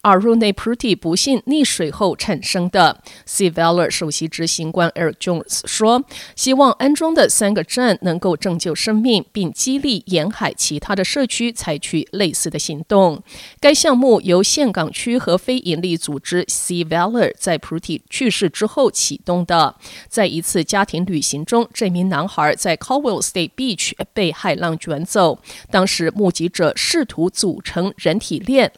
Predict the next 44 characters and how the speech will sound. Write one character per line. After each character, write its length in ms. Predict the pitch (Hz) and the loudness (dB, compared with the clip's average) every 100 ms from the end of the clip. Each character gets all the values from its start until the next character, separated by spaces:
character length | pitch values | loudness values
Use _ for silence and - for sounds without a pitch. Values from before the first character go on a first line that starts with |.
| - | -6
来 220 | 170 156 - | -4 -4 -4
营 180 | 156 | -4
救 240 | 160 185 151 | 0 0 0
他。 420 | - 185 180 208 - - - - - | 2 4 4 2 -8 -20 -20 -20 0
男 140 | 185 170 | 2 4
孩 160 | 175 | 2
的 100 | 170 | 2
父 220 | 175 208 180 | 0 -4 -2
亲 240 | - 190 | 0 -2
说， 400 | - 240 240 247 - - - | 0 4 4 2 -4 -20 0
家 160 | 285 294 | 2 4
庭 240 | 214 226 | 2 -2
已 160 | 214 165 | -2 -4
经 220 | 202 202 | -2 -2
建 260 | - 285 220 | 2 4 4
立 100 | 180 | 2
了 80 | |
一 160 | 156 165 | 0 0
个 160 | 185 151 | 0 0
基 220 | - 208 | -2 -6
金， 300 | - 240 247 | -2 -2 -2
用 220 | 208 214 151 | 2 2 4
于 100 | 151 | -2
支 240 | 160 - 214 | -2 -2 -2
持 300 | - 160 165 - | -2 -4 -4 -2
救 180 | 277 233 | 2 2
生 220 | 233 233 | 2 -2
圈 260 | - 240 247 | 0 0 2
站 340 | 302 294 147 | 2 2 0
并 220 | - 185 | -2 -4
传 240 | - 151 175 | -4 -6 0
播 180 | 196 139 | 2 2
海 220 | - 151 | 0 -4
洋 220 | - 143 - | -4 -8 -4
安 160 | 233 | -4
全 240 | 240 - 151 | -2 -4 -6
的 80 | 170 | -6
意 220 | 190 170 | -4 -4
识。 420 | - 202 180 - - | 0 2 2 0 -6
他 160 | 160 | -4
说， 340 | 147 208 208 - | -2 0 0 0
很 220 | - 170 | -2 -2
明 220 | 165 160 | -2 -4
显， 360 | - 196 170 | -2 0 0